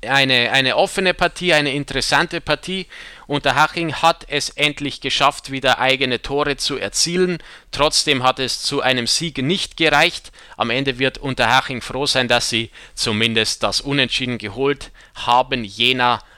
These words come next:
hat ja zwischenzeitlich sogar mit zwei Toren geführt. Am Ende zwei zu zwei Unentschieden. Jena verkauft sich genauso wie Groß Asbach sehr gut, obwohl die, äh, ja schon längere Zeit als Absteiger feststehen.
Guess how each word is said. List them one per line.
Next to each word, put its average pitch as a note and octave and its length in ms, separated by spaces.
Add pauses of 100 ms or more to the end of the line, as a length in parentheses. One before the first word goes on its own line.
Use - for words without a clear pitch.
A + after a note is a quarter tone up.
hat - 240
ja A2+ 180 (140)
zwischenzeitlich A#2+ 1000
sogar A2 300
mit G#2 160
zwei A#2 300
Toren A2 400
geführt. C#3+ 420
Am A2 140
Ende A#2 340 (220)
zwei C3 340
zu - 240
zwei A#2 400
Unentschieden. E3+ 720 (500)
Jena D3+ 480
verkauft B2+ 480
sich - 220
genauso B2+ 400
wie A#2 80
Groß A2+ 300
Asbach B2+ 460
sehr A#2+ 280
gut, G3+ 360 (280)
obwohl C#3 340
die, C#3 280
äh, B2 240
ja B2 160
schon A2+ 280 (160)
längere A#2+ 380
Zeit A#2+ 260
als G#2+ 140
Absteiger A2 480
feststehen. C#3+ 560